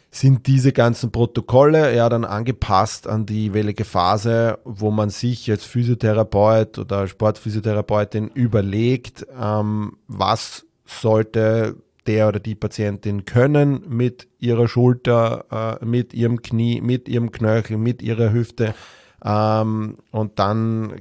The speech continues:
geht man anhand von dem auch und, und sucht sich dann sozusagen auch Tests aus. Es gibt natürlich für all diese Schritte auch, äh, vorgefertigte Protokolle, die meiner Meinung nach, äh,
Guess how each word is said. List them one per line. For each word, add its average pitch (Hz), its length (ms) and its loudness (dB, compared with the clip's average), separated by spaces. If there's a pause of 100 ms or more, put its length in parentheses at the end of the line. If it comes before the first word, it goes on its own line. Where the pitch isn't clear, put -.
geht 110 220 -2
man 113 120 0
anhand 107 300 -2
von 107 180 -6
dem 104 260 -4
auch 104 240 -2
und, 104 260 -6
und - 640 -12
sucht 127 360 -4
sich 123 140 -4
dann 120 160 2
sozusagen 110 540 -2
auch 107 100 -2
Tests - 480 -6
aus. 95 320 -8 (560)
Es - 260 -4
gibt 160 320 -2
natürlich 147 600 4
für - 180 -2
all 107 280 2
diese 120 260 -2
Schritte 120 560 0
auch, 110 280 0
äh, 104 220 0
vorgefertigte 107 1200 -2
Protokolle, 101 880 0 (340)
die 110 180 0 (340)
meiner 113 300 0
Meinung 117 360 0
nach, 113 240 0
äh, - 180 -14